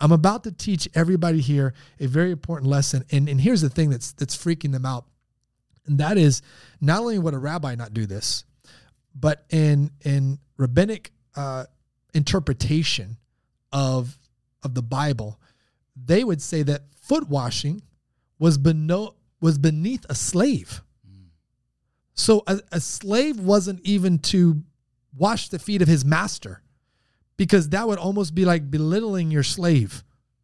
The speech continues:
Speaker 1: So Jesus does something that is below the status of a slave, yet he's supposed to be the Messiah and the Savior of the whole world.
Speaker 2: Wow.
Speaker 1: Their minds don't know how to comprehend this because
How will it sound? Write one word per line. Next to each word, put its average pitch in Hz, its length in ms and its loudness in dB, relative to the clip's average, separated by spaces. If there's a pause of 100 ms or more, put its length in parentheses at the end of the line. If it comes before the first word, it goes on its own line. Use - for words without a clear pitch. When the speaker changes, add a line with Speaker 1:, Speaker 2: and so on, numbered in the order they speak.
(360)
Speaker 1:
So 208 200 4
Jesus 240 520 -2
does 196 180 4
something 190 460 -2
that 170 160 4
is 151 180 -2 (460)
below 196 640 2
the 269 160 -6
status 285 500 -2
of 202 160 -4
a 165 80 0
slave, 214 720 0 (460)
yet 196 240 4
he's 254 240 -2
supposed 277 600 -2
to 269 60 -4
be 233 140 4
the 208 80 4
Messiah 226 680 2
and 202 120 -6
the 190 60 -2
Savior 226 440 -2
of 185 180 2
the 180 80 6
whole 247 320 4
world. 226 420 2 (420)
Speaker 2:
Wow. 85 200 -16 (1000)
Speaker 1:
Their 294 280 2
minds 277 600 -2
don't 214 300 -2
know 226 120 -2
how 226 180 -4
to 190 80 0
comprehend 208 560 -2
this 196 140 0
because 175 440 -2